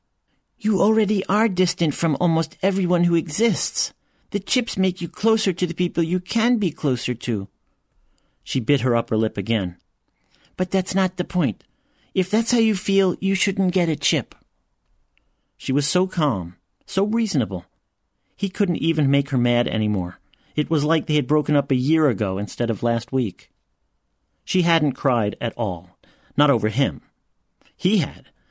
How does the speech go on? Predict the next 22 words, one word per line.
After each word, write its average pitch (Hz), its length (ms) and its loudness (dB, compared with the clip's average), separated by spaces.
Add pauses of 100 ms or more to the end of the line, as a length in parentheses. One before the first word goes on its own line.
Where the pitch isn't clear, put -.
(160)
He 175 140 4
had 165 140 2
sobbed 170 420 2
in 143 140 2
his 113 180 0
room 139 320 4
the 107 100 2
night 113 260 0
they 120 100 0
broke 117 280 -2
up, 104 220 -4
with - 140 -8
his 101 160 -6
music 147 420 0
cranked 147 340 -2
up 143 160 0
loud 127 280 2
so 113 100 -2
no 107 200 2
one 117 160 0
could 107 120 -6
hear. 92 300 -6